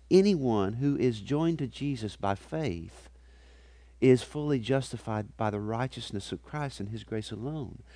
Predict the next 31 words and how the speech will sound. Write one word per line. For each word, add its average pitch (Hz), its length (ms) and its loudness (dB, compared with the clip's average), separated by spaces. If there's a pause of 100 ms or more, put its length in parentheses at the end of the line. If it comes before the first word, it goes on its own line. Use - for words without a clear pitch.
(220)
But 120 180 0
they 127 120 4
are 123 220 0
also 120 720 -2 (880)
dead 147 380 8
to 147 100 2
sin 151 480 0
and 110 100 0
alive 123 360 0
to 131 100 -6
God 143 480 -4 (420)
in 127 160 4
him. 135 440 4 (520)
So 160 160 0
that 147 160 8
someone 185 440 4
who 151 220 4
is 131 140 2
truly 185 440 2
saved 180 520 2
by 120 160 6
faith 120 580 -2 (840)
cannot 147 600 6
and 123 220 2
will 185 240 8
not 113 240 0
go 123 220 2
on 120 200 4
living 117 400 2
a 113 100 6
life 131 640 2